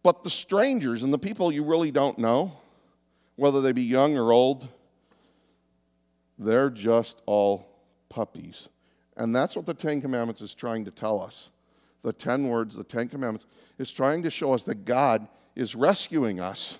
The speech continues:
And if we're drawn by Jesus, who we know, who died to save us,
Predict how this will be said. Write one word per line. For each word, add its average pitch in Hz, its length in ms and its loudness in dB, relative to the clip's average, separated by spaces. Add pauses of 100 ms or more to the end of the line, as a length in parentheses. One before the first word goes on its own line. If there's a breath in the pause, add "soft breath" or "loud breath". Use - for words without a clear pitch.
(1200)
And 147 260 2
if 185 260 2
we're 180 200 0
drawn 143 560 2
by 123 240 4
Jesus, 123 580 -6
who 156 160 2
we 147 240 0
know, 135 480 2 (1000)
who 139 160 0
died 131 400 2
to 117 80 -4
save 156 480 0
us, - 400 -12